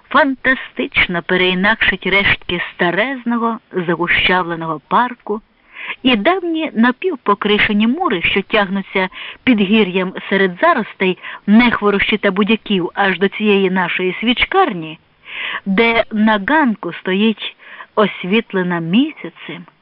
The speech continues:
ніби і на себе не схожа, якась зачудована Ольга.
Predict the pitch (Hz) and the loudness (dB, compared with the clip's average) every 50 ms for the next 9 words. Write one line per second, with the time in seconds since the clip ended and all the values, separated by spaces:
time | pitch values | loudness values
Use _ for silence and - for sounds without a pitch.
0 | _ _ _ _ _ _ _ _ 185 208 269 370 415 339 294 294 294 294 - - | _ _ _ _ _ _ _ _ 4 4 4 4 2 0 0 0 0 -2 -4 -6
1 | _ - 214 190 175 160 151 - - - 302 349 302 262 277 254 262 262 - - | _ -2 0 0 0 -4 -8 -12 -6 -4 -2 -2 -2 -2 -2 -2 -2 -4 -6 -10
2 | - - - 254 254 240 220 220 214 220 - _ _ _ _ _ _ _ _ _ | -6 0 2 2 2 2 -2 -4 -6 -6 -8 _ _ _ _ _ _ _ _ _
3 | _ _ - 180 - - 180 175 165 151 160 156 - - - 160 156 156 170 208 | _ _ -4 -2 -2 0 -2 -2 -2 -4 -8 -8 -6 -6 -6 -6 -6 -2 0 0
4 | 240 240 220 214 196 196 190 202 196 - _ _ _ _ _ _ _ _ _ _ | 0 0 -2 -6 -8 -8 -10 -10 -12 -14 _ _ _ _ _ _ _ _ _ _
5 | _ _ - 175 170 175 170 165 156 143 175 151 - - | _ _ -2 0 0 0 0 -2 -4 -6 -6 -6 -6 -6